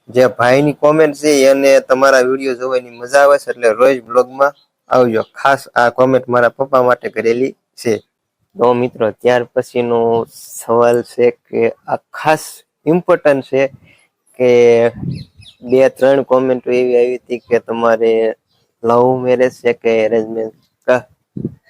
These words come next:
તો ભાઈ જો અમારે એકેય નથી, બેયમાં મિક્સ છે, એટલે કે arrange ય નથી ને લવ મેરેજ ય નથી, એટલે ટૂંકમાં મિક્સમાં છે જે,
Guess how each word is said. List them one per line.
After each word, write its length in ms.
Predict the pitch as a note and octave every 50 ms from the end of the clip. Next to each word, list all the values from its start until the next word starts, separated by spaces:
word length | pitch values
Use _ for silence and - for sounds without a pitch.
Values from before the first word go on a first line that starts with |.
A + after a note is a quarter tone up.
| - - _ _ _ _ -
તો 180 | - B2 B2 A#2
ભાઈ 200 | A#2 A#2+ A#2+ A2+
જો 180 | A2 A#2+ A#2+
અમારે 640 | A#2 A2+ A#2 A#2+ A#2+ A#2+ A#2 A#2 A2+ A#2 A#2 A2+ - _ _ _ _ _ _ _ _ _ -
એકેય 300 | C3+ C#3 - - C#3 C3
નથી, 280 | B2+ B2+ - - A#2+
બેયમાં 640 | A2+ A2+ A#2+ B2 B2 B2 A#2+ A#2+ A#2 A#2 A#2 A#2 A#2+ - _ _ _ _ _ A#2+
મિક્સ 320 | B2 C3+ C3+ - - -
છે, 180 | - B2+ B2 C3 - - - _ _
એટલે 200 | - A2+ A2 G#2+
કે 260 | A2+ - - A#2+ A#2+ A#2+ _ _ - - - - - -
arrange 400 | C3 B2+ B2+ C3 C#3 C#3 C3+ C3+
ય 80 | C3+ C3+
નથી 300 | C3+ C3+ C3 - C3 C3
ને 300 | C3 B2+ B2+ B2+ C3 - - - - _ -
લવ 260 | C3+ C3 C3 B2+ B2+
મેરેજ 320 | A#2+ A#2+ A#2 A#2 A#2 A2+
ય 100 | A2 A2
નથી, 240 | A2 A#2 A#2 - D3
એટલે 380 | D3+ - - _ - - B2+ C3
ટૂંકમાં 720 | B2 - A#2+ A#2 - C3 C#3 C#3+ - - _ _ - B2
મિક્સમાં 440 | B2+ C3 - - - - A#2 A2 G#2+
છે 140 | G#2 G#2+ G#2+
જે, 260 | G#2 G#2+ A#2 B2+ C3+